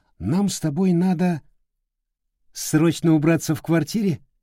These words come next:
Лукаво закончила за него Варя. «Нет. Хотя и это тоже, но главное,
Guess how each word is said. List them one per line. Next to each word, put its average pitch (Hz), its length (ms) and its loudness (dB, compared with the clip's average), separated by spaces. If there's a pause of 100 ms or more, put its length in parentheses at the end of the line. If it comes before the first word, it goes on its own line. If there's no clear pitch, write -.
(480)
Лукаво 107 480 -2
закончила 113 640 -2
за 98 120 -4
него 113 220 -2
Варя. 85 340 -8 (920)
«Нет. 101 640 -2 (720)
Хотя 170 520 0
и 165 220 4
это 165 200 0
тоже, 139 420 -2 (500)
но 110 200 0
главное, 107 640 -4